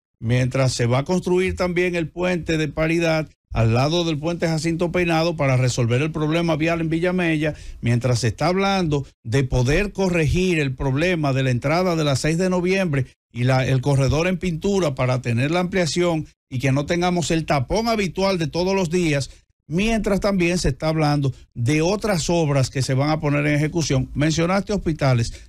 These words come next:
se mencionó de la construcción de dos. En el discurso, y si, te invito a que entres o a todos,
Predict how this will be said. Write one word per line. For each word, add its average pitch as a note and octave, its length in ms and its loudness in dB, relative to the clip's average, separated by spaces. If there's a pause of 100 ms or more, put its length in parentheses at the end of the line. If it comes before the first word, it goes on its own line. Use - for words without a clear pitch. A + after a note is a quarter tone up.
se D#3+ 140 -4
mencionó F3+ 600 2
de E3+ 100 0
la D#3 120 0
construcción C#3+ 540 0
de A#2+ 120 2
dos. C#3+ 320 -2 (1040)
En D3 200 2
el D3+ 300 2
discurso, C#3 760 -2 (220)
y A#2+ 160 0
si, B2+ 300 0
te C3+ 140 -2
invito C3+ 360 0
a G3+ 60 -4
que F#3+ 360 0
entres E3 460 -4
o B2 180 2
a A2+ 80 0
todos, E3+ 520 -2